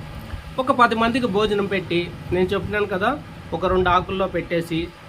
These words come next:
ఒక ఆకు ఎత్తుకుపోయి మిద్ది పైన పెట్టి, ఒక ఆకు ఎత్తుకొని పోయి ఆవుకు పెట్టి, రెండు ఆకులు ఎత్తుకొని పోయి ఆ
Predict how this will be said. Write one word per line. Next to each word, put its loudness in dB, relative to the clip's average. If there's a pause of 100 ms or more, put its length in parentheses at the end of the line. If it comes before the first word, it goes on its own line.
ఒక 0
ఆకు 2
ఎత్తుకుపోయి -2
మిద్ది 0
పైన 0
పెట్టి, -2
ఒక 0
ఆకు 0
ఎత్తుకొని -4
పోయి 0 (380)
ఆవుకు 4
పెట్టి, -2
రెండు 2
ఆకులు 4
ఎత్తుకొని -2
పోయి -2 (640)
ఆ 2